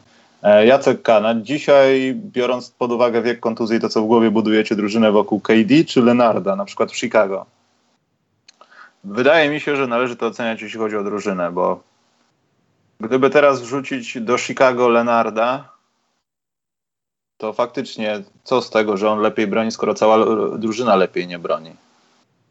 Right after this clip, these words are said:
Jeśli wrzucić w zasadzie Duranta tam, to stałoby się to samo, natomiast moglibyśmy być pewni, że będzie rzucał siedem dych co mecz. I prawdopodobnie po trzech spotkaniach będzie chciał uciekać z tego stanu i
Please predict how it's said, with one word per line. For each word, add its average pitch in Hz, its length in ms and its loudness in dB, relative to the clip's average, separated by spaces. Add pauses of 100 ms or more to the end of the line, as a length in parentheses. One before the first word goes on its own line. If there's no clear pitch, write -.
(180)
Jeśli 117 240 -2
wrzucić 117 320 0
w 110 40 0
zasadzie 117 360 4
Duranta 107 580 2
tam, 113 260 0
to 104 80 -12
stałoby 110 380 0
się 113 120 -6
to 110 140 -4
samo, 107 400 0
natomiast 110 540 -4 (120)
moglibyśmy 110 560 -6
być 104 180 -4
pewni, 113 440 2
że 107 260 2
będzie 107 280 -2
rzucał 107 260 -2
siedem 107 300 0
dych 104 160 -2
co 113 140 0
mecz. 101 360 -2 (880)
I 110 120 -2
prawdopodobnie 107 640 0
po 107 100 -6
trzech 104 220 -6
spotkaniach 104 540 -2
będzie 98 260 0
chciał 98 240 0
uciekać 98 400 -4
z - 60 -14
tego 90 220 -4
stanu 107 560 -2
i 101 140 -10